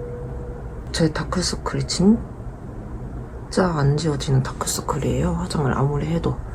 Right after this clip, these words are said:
아직 이렇게 컨실러를 올려도 결국 끝에는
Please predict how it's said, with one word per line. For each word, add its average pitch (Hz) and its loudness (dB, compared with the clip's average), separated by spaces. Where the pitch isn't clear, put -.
아직 - 2
이렇게 175 4
컨실러를 202 6
올려도 170 4
결국 208 6
끝에는 226 4